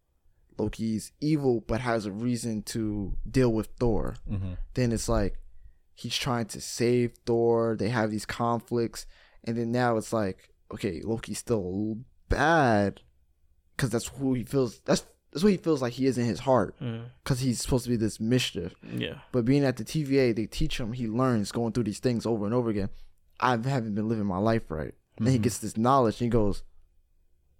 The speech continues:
Speaker 1: "I wanna save the world."
Speaker 3: Mm, you gotta make a difference.
Speaker 1: So how does Loki go from supervillain that helped cause this Infinity War to basically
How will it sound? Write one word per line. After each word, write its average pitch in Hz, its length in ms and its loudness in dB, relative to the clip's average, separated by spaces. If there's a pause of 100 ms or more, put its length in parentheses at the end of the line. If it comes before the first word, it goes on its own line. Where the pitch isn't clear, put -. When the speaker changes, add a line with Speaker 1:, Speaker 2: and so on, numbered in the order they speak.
(420)
Speaker 1:
"I 123 680 4 (200)
wanna 110 180 0
save 104 300 2
the 98 80 -2
world." 87 340 2 (140)
Speaker 3:
Mm, - 140 -14
you - 40 -14 (140)
gotta - 120 -8
make 123 140 -10
a - 60 -12
difference. 127 260 -8
Speaker 1:
So 131 60 2
how 143 120 2
does 143 180 4
Loki 131 280 0
go 117 180 0
from 101 220 -8
supervillain 113 720 0 (420)
that 104 180 0
helped 127 320 2 (480)
cause 156 400 4
this 120 180 -2
Infinity 101 440 -2
War 87 440 -4 (1400)
to 107 520 -2 (1300)
basically 107 760 0